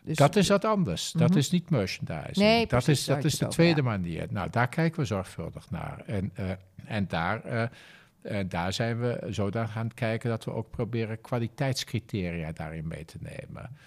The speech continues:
Speaker 2: Want we weten allemaal dat, hè, als we het over hype hebben, zoals we het daar straks in deze podcast hadden, dan, eh, is die hype bij de N F T misschien wel de grootste hype.
Speaker 1: Ja.
Speaker 2: En,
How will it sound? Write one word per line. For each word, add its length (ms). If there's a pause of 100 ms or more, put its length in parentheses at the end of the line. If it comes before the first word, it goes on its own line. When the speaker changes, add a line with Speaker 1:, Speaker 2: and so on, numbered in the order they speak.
(220)
Speaker 2:
Want 180
we 60
weten 240
allemaal 300
dat, 340 (220)
hè, 200
als 160
we 60
het 80
over 340
hype 400
hebben, 260
zoals 260
we 60
het 100
daar 100
straks 340
in 80
deze 200
podcast 560
hadden, 300
dan, 280
eh, 280
is 160
die 160
hype 400
bij 160
de 200
N 100
F 60
T 180
misschien 260
wel 100
de 80
grootste 460
hype. 320
Speaker 1:
Ja. 160
Speaker 2:
En, 220